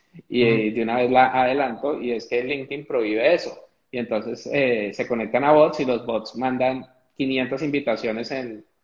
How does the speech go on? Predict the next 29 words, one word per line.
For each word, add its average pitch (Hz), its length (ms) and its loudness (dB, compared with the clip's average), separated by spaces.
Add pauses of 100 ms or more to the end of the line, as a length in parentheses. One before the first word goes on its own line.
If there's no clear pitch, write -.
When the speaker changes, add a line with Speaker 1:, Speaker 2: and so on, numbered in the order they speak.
(120)
Speaker 1:
treinta 117 320 0
y 107 100 -4
tres 117 200 0
segundos, 139 560 0 (460)
ciento 147 400 4
cincuenta 127 420 0
mensajes 127 480 -4
en 120 180 -4
veintidós 110 460 0
segundos, 143 640 0
y 156 140 4
ya 151 160 8
LinkedIn 156 420 4
dijo, 139 240 2
"No, 113 240 -2 (240)
máximo 147 420 2
de 180 60 0
mensajes, 147 480 0
cien 151 280 2
a 151 80 2
la 160 100 2
semana, 139 380 -4
máximo 147 380 -6
de 151 60 -6
invitaciones, 127 560 -4
cien 143 180 -2
a 139 60 0
la 143 100 2
semana. 117 420 -4